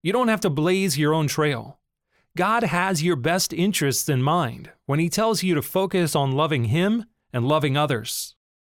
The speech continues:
The key scripture for this lesson is First John four, verse ten to eleven,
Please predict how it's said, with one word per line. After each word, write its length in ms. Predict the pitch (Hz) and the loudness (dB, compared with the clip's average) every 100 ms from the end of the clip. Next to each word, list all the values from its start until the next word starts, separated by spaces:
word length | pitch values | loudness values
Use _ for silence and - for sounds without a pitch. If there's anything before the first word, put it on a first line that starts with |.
| _ _ _ _ _ _ _ _ - | _ _ _ _ _ _ _ _ -8
The 80 | |
key 260 | - 233 254 | -6 -4 -2
scripture 480 | - 190 170 - 170 | 0 0 0 0 0
for 160 | 143 | 0
this 220 | 120 127 143 | 0 0 0
lesson 480 | 117 104 110 120 - _ | 0 0 -4 -6 -14 _
is 160 | 151 135 | -4 -4
First 420 | - 180 220 - | 0 0 0 0
John 280 | 185 160 151 | 0 2 0
four, 520 | - 151 160 214 233 | 0 2 2 0 -4
verse 280 | 147 151 123 | -2 0 0
ten 340 | - 156 175 180 | -2 0 0 0
to 140 | 156 | 2
eleven, 460 | 127 113 110 110 | 2 0 -2 -8